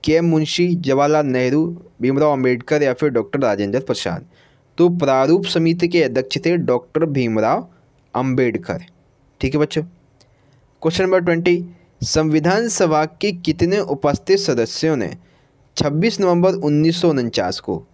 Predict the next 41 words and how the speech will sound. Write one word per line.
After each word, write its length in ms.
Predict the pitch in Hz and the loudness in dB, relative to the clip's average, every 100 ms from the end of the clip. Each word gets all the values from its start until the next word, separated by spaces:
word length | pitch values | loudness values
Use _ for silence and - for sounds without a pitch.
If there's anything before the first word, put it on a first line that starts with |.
| 123 | -4
देखिए 260 | 151 170 | 0 0
दो 220 | 120 139 | 2 0
चीज़ें 280 | 156 160 160 | 0 0 0
कंप्लीट 360 | 156 139 151 147 | 0 0 0 0
होंगी 200 | 143 143 | 0 0
यहाँ 160 | 120 123 | -2 0
पे 180 | 131 131 - _ _ _ - | -2 -2 -14 _ _ _ -2
कि 240 | 170 180 - | 0 0 -2
संविधान 420 | 156 143 151 196 | -2 0 0 2
सभा 220 | 185 175 | 2 2
के 120 | 190 | 0
कितने 320 | 170 175 175 | -2 -2 0
उपस्थित 480 | 180 170 165 - 190 | 0 0 -2 -2 -2
सदस्यों 540 | 190 139 127 - 170 151 | 0 -2 -2 0 0 0
ने 220 | 123 131 - _ _ _ _ | -2 -4 -12 _ _ _ _
छब्बीस 480 | - 147 156 180 185 | -2 0 0 0 2
नवंबर 300 | 175 165 165 | 2 4 2
उन्नीस 320 | 147 139 135 | 2 0 0
सौ 60 | 123 | -2
उनचास 360 | 113 107 92 | -2 -4 -4
को 380 | - 156 202 202 - _ _ | -2 0 0 -2 -14 _ _
संविधान 680 | - 151 151 147 151 160 | -4 -2 0 0 0 -2
पर 200 | 160 180 | 0 -2
हस्ताक्षर 500 | 180 180 123 - 143 | -2 -2 -4 -2 -4
किए। 220 | 127 123 113 | -4 -4 -2
एक 140 | 135 135 | -2 0
तो 80 | 165 | 2
डेट 240 | 151 156 | 2 0
आपको 220 | 160 175 | 0 0
पता 200 | 175 170 | -2 0
चली 240 | 170 175 165 | 0 2 2
कब 180 | 160 151 | 0 -2
हस्ताक्षर 440 | 147 170 - 156 | -2 -4 -2 -2
किए 180 | 156 147 | 0 0
थे, 200 | 175 202 196 _ _ _ | 0 -2 -4 _ _ _
छब्बीस 360 | - 147 170 170 | -4 0 0 0
नवंबर 260 | 156 160 170 | 0 2 0
उन्नीस 360 | 131 135 135 | 0 0 -2
सौ 80 | 151 | -2
उनचास 360 | 147 147 143 - | -2 0 -2 0
को। 240 | 185 196 | -2 -2